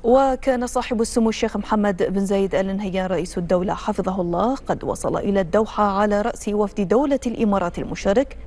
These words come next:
في الدورة الرابعة والأربعين للمجلس الأعلى لمجلس التعاون لدول الخليج العربية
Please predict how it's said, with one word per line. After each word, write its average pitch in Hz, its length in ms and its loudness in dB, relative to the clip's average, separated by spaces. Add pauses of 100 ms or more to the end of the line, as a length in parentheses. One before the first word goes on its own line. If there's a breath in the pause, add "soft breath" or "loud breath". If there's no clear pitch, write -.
(120)
في 175 60 -2
الدورة - 420 -4
الرابعة 196 440 2
والأربعين 208 840 0 (420 loud breath)
للمجلس 233 520 0
الأعلى 294 500 0
لمجلس 233 480 0
التعاون 170 480 0
لدول 165 360 0
الخليج 196 440 -2
العربية 190 680 0